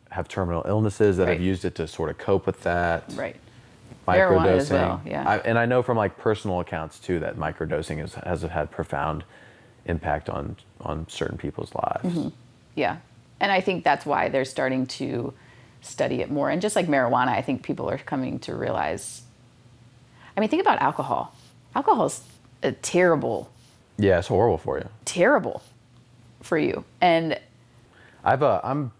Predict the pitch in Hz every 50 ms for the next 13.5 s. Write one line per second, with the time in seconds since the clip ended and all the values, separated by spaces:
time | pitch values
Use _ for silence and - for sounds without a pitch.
0 | _ _ _ _ _ _ _ _ _ - - 127 120 123 120 117 110 107 - 113
1 | 113 113 92 85 - - - 87 87 85 80 - - - - 90 82 80 82 82
2 | 82 - - - - - - - - - 92 98 107 - - 117 98 92 - -
3 | 95 104 - 92 90 92 92 92 98 95 82 82 80 87 90 85 80 80 82 85
4 | 85 - - - - - - - 170 160 170 175 - - - - - - - -
5 | - - - - - 330 370 269 202 - 185 175 - - - - - - - -
6 | - - _ - - 151 143 - - - - - 131 127 131 - - - - 175
7 | - - - - 208 214 - 247 220 214 196 180 180 170 165 160 156 151 151 151
8 | 147 - - 143 - - 131 135 131 127 123 135 135 135 139 - 143 139 131 127
9 | 127 131 131 135 127 135 143 156 - - - - - - - - - - - -
10 | - - - - - - 208 202 208 247 226 226 214 190 185 180 175 175 170 -
11 | - - 175 170 151 151 151 156 131 - 156 151 147 147 143 147 147 151 - -
12 | 160 156 151 147 139 143 147 147 139 - 160 139 139 143 135 139 135 135 135 -
13 | 127 120 123 - 147 139 - 175 151